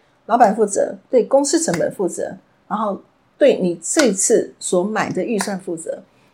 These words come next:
跟你最后买进来之后好不好用负责，然后跟后面来讲哈，售后负责，售后服务你要负责。所以，所以某种程度来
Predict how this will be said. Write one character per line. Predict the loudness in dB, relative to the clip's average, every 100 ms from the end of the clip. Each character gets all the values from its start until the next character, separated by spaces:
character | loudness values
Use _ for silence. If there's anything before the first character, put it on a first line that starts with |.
| _
跟 | 0 0 2
你 | -2
最 | 2 2 2
后 | 4 4 4 -4
买 | -4
进 | -2 -4
来 | -4
之 | -6
后 | -6 -2 -2 -4
好 | -8
不 | -2 -2
好 | -2 -6
用 | -10
负 | -6 -6
责， | -6 -12 -16 _ _ _ _
然 | -8
后 | -2 0
跟 | 2 -2 -2 -14
后 | -4 4 6
面 | 6 4
来 | 4
讲 | -2 -6
哈， | -8 -8
售 | -6 -4
后 | -4
负 | -6 -8
责， | -6 -8 -8 _ _ _ -4
售 | -2 0
后 | -2
服 | -2 -6
务 | -6
你 | -6
要 | -8
负 | -8 -10
责。 | -10 -20 _ _ _ _ _ _
所 | -10 -2
以， | -2 -2 -10 _ _ _ _
所 | -12 -4
以 | -2 -2 0
某 | 2 4
种 | 2 0
程 | -6 -10
度 | -6 -6
来 | -6 -8